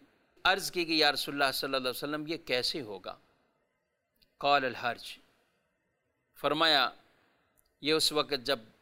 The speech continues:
کثرت سے خون ریزی کا معاملہ ہوگا۔ القاتل والمقتول فی النار، قاتل بھی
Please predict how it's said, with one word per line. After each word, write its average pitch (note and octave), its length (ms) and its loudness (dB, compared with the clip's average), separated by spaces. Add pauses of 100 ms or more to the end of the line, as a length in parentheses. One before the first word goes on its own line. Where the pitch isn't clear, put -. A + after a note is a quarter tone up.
(240)
کثرت F#3 340 0
سے - 120 -6
خون C3 320 -10
ریزی B2 240 -10
کا B2+ 140 -8
معاملہ A2 420 -12
ہوگا۔ - 240 -18 (1300)
القاتل G3 720 2
والمقتول E3 1040 -2 (120)
فی C#3 100 -10
النار، B2+ 600 0 (500)
قاتل F#3+ 500 2 (120)
بھی G3+ 220 -4